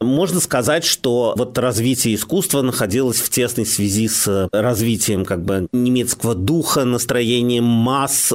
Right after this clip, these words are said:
вот этими экономическими неурядицами, вот этим ресентиментом, который последовал после поражения, унизительного поражения Германии и унизительного мира после Первой мировой войны.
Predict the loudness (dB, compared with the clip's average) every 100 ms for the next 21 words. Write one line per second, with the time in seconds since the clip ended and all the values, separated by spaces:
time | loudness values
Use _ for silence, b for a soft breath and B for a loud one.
0 | -2 -2 -2 0 0 0 0 0 0 0
1 | 0 0 0 2 0 0 0 2 2 0
2 | 0 0 0 0 0 0 0 0 -2 0
3 | 0 0 0 0 0 0 2 0 0 -2
4 | -2 -2 0 0 -2 -2 0 0 2 0
5 | 0 -2 -2 -2 -2 0 0 0 0 -2
6 | -2 0 2 0 0 0 0 0 -2 0
7 | 0 0 0 0 0 0 2 2 0 0
8 | 0 0 0 0 0 -2 0 0 0 0
9 | 0 -2 -2 -2 -2 -2 -2 0 0 0
10 | 0 0 0 0 0 0 0 -2